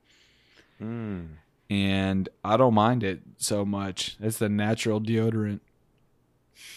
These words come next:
Speaker 2: Why do you think they make something called Pine Sol?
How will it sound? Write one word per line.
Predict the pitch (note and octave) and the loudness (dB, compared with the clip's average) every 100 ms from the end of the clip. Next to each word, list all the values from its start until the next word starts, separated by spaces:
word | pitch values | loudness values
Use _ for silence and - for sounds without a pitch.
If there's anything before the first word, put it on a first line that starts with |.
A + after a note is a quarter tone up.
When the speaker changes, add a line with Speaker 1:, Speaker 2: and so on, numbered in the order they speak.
| - A#2 | -4 0
Speaker 2:
Why | A2 A2 | 4 4
do | A2 | 4
you | |
think | G#2 G2+ | 2 2
they | G2+ | 2
make | G2 G2 | 2 0
something | G2+ F#2+ | 0 -2
called | F2+ F#2 - | -2 -4 -4
Pine | G2+ G2 G#2 | 0 2 2
Sol? | F2+ - F2 F#2+ - | 0 -2 0 -2 -6